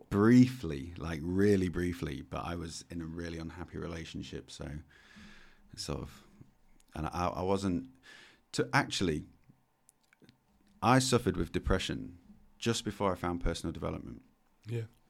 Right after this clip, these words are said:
Speaker 1: And I think it was because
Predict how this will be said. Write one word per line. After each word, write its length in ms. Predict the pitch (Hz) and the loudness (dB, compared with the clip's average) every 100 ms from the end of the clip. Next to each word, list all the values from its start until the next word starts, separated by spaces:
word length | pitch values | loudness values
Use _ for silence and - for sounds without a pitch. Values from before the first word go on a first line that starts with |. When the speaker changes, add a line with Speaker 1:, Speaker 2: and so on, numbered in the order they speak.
| - | -10
Speaker 1:
And 600 | 85 87 87 85 85 80 - _ _ _ | -4 -2 0 -2 -4 -6 -14 _ _ _
I 80 | 92 | -10
think 340 | 87 113 113 101 | -2 2 4 2
it 100 | 85 | -2
was 160 | 90 | -2
because 720 | - 87 95 92 87 85 - | -4 -6 -2 0 0 -4 -12